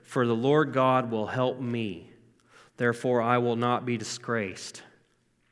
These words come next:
Therefore I have set my face like a flint, and I know that I will not be ashamed." He would not be deterred. This is Jesus speaking, and he is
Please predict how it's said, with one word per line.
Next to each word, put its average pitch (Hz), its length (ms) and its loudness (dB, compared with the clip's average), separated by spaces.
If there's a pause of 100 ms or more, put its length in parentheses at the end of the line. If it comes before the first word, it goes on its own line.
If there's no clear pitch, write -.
(280)
Therefore 127 340 2
I 120 140 4
have 110 180 0
set - 500 2
my 151 220 0
face 123 640 -2
like 113 160 -6
a 101 60 -6
flint, 110 560 -8 (540)
and 113 120 -4
I 110 60 -2
know 120 280 2
that 113 120 0
I 113 120 2
will 107 140 -4
not 113 240 -4
be 117 100 -4
ashamed." 107 460 -8
He 131 100 -4
would 127 140 -2
not 143 240 2
be 135 140 0
deterred. 107 600 -4 (320)
This - 160 -8
is 131 100 -4
Jesus 123 520 -2
speaking, 104 640 -8 (540)
and 110 360 0
he 120 280 0
is 113 360 0